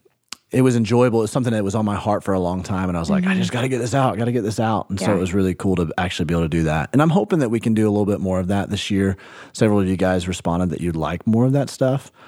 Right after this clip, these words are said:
Speaker 1: I'm trying to work on one right now called How to Read the Bible. I just feel
Speaker 2: Okay.
Speaker 1: like that's such a basic thing. Like,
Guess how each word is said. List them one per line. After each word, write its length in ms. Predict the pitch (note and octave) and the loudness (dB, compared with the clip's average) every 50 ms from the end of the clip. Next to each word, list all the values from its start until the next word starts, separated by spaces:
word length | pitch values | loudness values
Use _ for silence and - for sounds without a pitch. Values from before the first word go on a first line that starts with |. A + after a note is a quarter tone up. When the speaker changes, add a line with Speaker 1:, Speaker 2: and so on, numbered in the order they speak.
| - - - - - _ _ _ _ _ _ - | -20 -20 -20 -20 -20 _ _ _ _ _ _ -4
Speaker 1:
I'm 200 | - - - F2+ | 0 0 0 0
trying 420 | - - - G#2+ G2 G2 A2 A2 | -2 0 0 2 2 2 2 2
to 80 | A2 A2 | 2 2
work 220 | G#2 G#2 G#2 - | 2 0 0 0
on 160 | A2 G#2 G#2 | 0 0 2
one 160 | G2+ G2+ G2+ | 2 2 2
right 160 | G2+ G2+ G2 B1+ | 2 0 0 0
now 400 | E2+ F#2+ F#2+ F#2+ G2 G2 G2+ G2+ | 0 0 0 2 0 0 -2 -2
called 220 | - - F2+ D#2+ | -2 0 0 0
How 180 | F2 E2+ F#2+ F#2 | 0 0 0 0
to 80 | F#2 F#2 | 0 0
Read 140 | F#2+ F#2 | 0 0
the 80 | E2 E2+ | 0 -2
Bible. 420 | D#2 D#2 D2+ E2 E2 F#2 G#2+ G#2+ - _ _ _ _ _ _ _ _ _ _ _ _ - | -2 -2 -2 0 0 -2 -2 -4 -6 _ _ _ _ _ _ _ _ _ _ _ _ -2
I 60 | A2+ | 0
just 140 | A#2+ B2+ A2+ | 0 2 4
feel 120 | - B2+ | 4 4
Speaker 2:
Okay. 80 | A#2+ A2 | 4 4
Speaker 1:
like 60 | A2+ | 2
that's 140 | A#2 A#2+ - | 0 -2 0
such 220 | - - B2 - | -2 -2 0 0
a 60 | - G#2+ | -2 -2
basic 500 | F2 F2 G2+ G2+ G#2+ - - A#2 G2+ - | 0 0 -2 -2 -2 -2 -2 -4 -4 -4
thing. 220 | - A2+ G#2+ G#2 | -4 -4 -2 -2
Like, 220 | G2+ G#2 G2 - | -2 -4 -4 -6